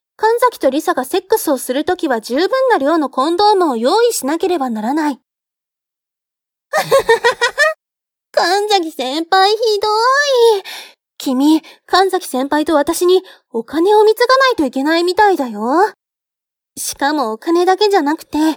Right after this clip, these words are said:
コンドームも。<laughs> あのね、君にいいこと教えてあげる。神崎先輩、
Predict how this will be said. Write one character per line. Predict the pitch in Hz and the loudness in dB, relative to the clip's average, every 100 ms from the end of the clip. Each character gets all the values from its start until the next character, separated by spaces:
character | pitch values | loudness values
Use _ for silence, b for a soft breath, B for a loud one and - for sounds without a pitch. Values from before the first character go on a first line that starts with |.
| - _ _ _ _ | -6 _ _ _ _
コ | - 392 440 | -2 2 2
ン | 453 | 2
ド | 466 494 494 494 | 2 2 4 4
ー | |
ム | 403 349 349 359 330 | 2 2 2 2 0
も。 | - _ _ _ _ _ - | -8 _ _ _ _ _ -4
<laughs> | 392 539 659 - _ _ _ _ _ _ _ _ _ _ _ _ _ _ _ _ _ _ | -2 0 -2 -6 _ _ _ _ _ _ _ _ _ _ _ _ _ _ _ _ _ _
あ | 262 247 | -8 -6
の | 277 302 | -4 0
ね、 | 339 427 440 _ _ _ _ _ | 2 2 0 _ _ _ _ _
君 | - 285 320 | -8 -4 0
に | 349 349 370 | 0 0 0
い | 453 | 0
い | |
こ | 480 | 0
と | 453 330 | 0 -2
教 | 254 - 277 | -4 -6 -6
え | |
て | 285 | -4
あ | 294 302 | -6 -4
げ | 311 | -2
る。 | 349 370 _ _ _ _ _ _ _ _ _ _ _ _ _ | -2 -4 _ _ _ _ _ _ _ _ _ _ _ _ _
神 | 285 311 | -6 -4
崎 | 311 294 | -4 -6
先 | - 233 254 | -10 -12 -10
輩、 | 277 277 269 | -4 -4 -4